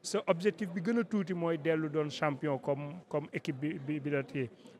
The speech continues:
Donc loolu tax suñu liggéey xawoon metti. Mais mu gën a metteeti également mooy fañ ko jëlee muy en pleine covid. Nga xam ni solution daanaka amoo ko woon.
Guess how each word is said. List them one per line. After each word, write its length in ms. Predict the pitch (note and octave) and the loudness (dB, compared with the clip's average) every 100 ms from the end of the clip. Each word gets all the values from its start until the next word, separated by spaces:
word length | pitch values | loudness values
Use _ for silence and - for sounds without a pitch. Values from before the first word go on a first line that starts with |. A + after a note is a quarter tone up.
| - | -2
Donc 180 | D3+ D#3+ | -2 2
loolu 240 | E3+ F3 | 2 2
tax 180 | E3+ D#3+ | 0 -4
suñu 180 | F3 D#3+ | -2 -2
liggéey 300 | D#3+ D#3 D3+ | 0 2 2
xawoon 240 | D#3 D3 C#3+ | 4 2 2
metti. 300 | C#3+ - A#2+ - - - - - - - - - | 0 0 -8 -14 -20 -20 -20 -20 -20 -20 -20 -4
Mais 160 | D#3 D#3+ | 0 2
mu 120 | F#3 | 2
gën 180 | F3+ A3 | 4 4
a 60 | |
metteeti 420 | A3+ G#3 - G3 A#3+ | 4 -2 -2 -4 -4
également 500 | F3+ F3 E3 F3 F3+ | -2 0 0 -2 -4
mooy 220 | E3+ E3 | -2 -2
fañ 200 | F3+ E3+ | -2 -4
ko 120 | E3+ | -4
jëlee 260 | D3+ E3 E3+ | -2 -2 0
muy 240 | D#3+ E3 | -2 -4
en 160 | - D#3+ | -4 -6
pleine 280 | - E3+ E3 - | -4 -4 -4 0
covid. 260 | E3+ C3+ - - - - _ _ | 2 2 -6 -16 -20 -20 _ _
Nga 100 | D3 | -8
xam 200 | C#3 E3 E3 | -6 -6 -4
ni 120 | E3 | -6
solution 500 | - E3+ E3 F3+ D#3 | -2 -4 -2 -6 -6
daanaka 440 | D3+ E3 D#3+ G3+ - | -4 -4 -4 -8 -4
amoo 260 | D#3+ D#3 | 4 4
ko 120 | C#3 | 6
woon. 200 | D3 C3+ | 4 4